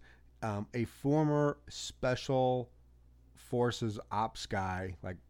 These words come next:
like, high-level Special Forces in the Israel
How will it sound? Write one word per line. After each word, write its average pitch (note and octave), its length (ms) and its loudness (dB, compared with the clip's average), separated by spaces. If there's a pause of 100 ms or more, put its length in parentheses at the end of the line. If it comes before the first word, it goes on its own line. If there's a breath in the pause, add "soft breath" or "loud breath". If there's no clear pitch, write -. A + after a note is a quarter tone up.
(540)
like, G2 260 -6
high-level B2 640 0
Special G2+ 440 -8
Forces G2+ 520 -6
in G2+ 140 -4
the F#2 80 -8 (140)
Israel C3 760 4